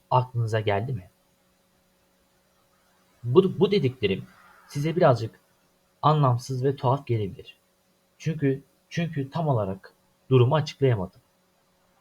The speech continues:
Sadece size bir soru sormak istedim. Şimdi ise bu videomuzun asıl konusuna geçmek istiyorum. Bu görsele baktığınızda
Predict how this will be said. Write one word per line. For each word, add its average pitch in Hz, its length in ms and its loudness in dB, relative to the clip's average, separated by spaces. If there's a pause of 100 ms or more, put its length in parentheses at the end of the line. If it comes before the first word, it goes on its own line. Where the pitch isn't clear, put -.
(140)
Sadece 98 420 0
size 98 320 -2
bir 165 140 -8 (100)
soru 127 280 0
sormak 87 340 -6
istedim. - 260 -20 (1200)
Şimdi 196 340 -2
ise 156 360 0 (640)
bu 139 140 6
videomuzun 135 560 2 (100)
asıl 147 240 -2
konusuna 113 560 -8 (600)
geçmek 131 360 4
istiyorum. - 480 -10 (1800)
Bu 113 260 4
görsele 151 500 4
baktığınızda - 880 -12